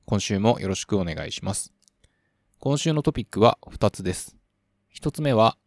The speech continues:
アルゴリアのエスアールイーのギオームが書いた、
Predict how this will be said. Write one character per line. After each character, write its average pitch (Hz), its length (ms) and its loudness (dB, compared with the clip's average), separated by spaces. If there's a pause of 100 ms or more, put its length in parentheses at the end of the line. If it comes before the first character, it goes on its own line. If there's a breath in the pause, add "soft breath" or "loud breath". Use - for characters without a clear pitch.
(120)
ア - 120 0
ル 123 100 2
ゴ 127 140 4
リ 127 160 4
ア 113 60 6
の 123 240 4
エ 110 100 -12
ス 113 240 4
ア 107 80 10
ー 104 80 6
ル 107 120 2
イ 95 160 -2
ー - 20 -8
の 90 260 -2
ギ 110 160 4
オ 127 140 10
ー - 20 4
ム 90 140 -2
が 80 180 -8 (160)
書 101 60 0
い 85 60 -6
た、 80 200 -8